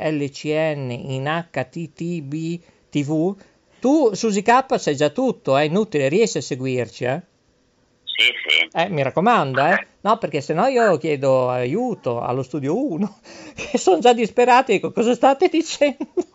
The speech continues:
Speaker 1: <laughs> Stiamo parlando della piattaforma del digitale terrestre in Italia. E questo è l'inizio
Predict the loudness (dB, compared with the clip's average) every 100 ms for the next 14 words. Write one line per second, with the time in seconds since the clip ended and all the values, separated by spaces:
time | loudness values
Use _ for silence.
0 | _ _ _ -8 -6 -4 0 4 4 4
1 | 2 2 0 2 2 4 4 2 0 0
2 | 0 2 2 2 2 2 0 -2 -4 -4
3 | -2 -2 -2 0 -2 -4 -6 -6 -8 -4
4 | -4 -4 2 2 2 -2 -6 -8 -10 _
5 | _ _ 0 6 6 6 4 4 2 0
6 | -4 0 0